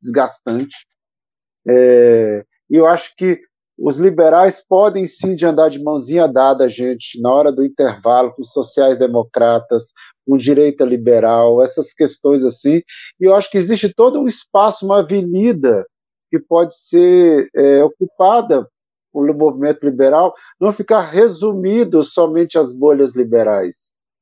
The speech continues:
Existe um espaço aí de que a gente pode ser ocupado por esse movimento liberal e,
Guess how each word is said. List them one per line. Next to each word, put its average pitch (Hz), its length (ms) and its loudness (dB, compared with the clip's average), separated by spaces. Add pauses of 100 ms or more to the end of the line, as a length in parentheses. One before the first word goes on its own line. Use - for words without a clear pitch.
(200)
Existe 120 420 -4
um 190 80 2
espaço 151 640 -2
aí 135 400 0 (380)
de 147 540 2
que 160 100 0
a 165 100 4
gente 165 220 -6
pode 196 260 0
ser 196 140 0
ocupado 170 960 -2
por 170 100 -2
esse 156 280 0
movimento 143 380 -6
liberal 135 520 0 (260)
e, 220 320 -2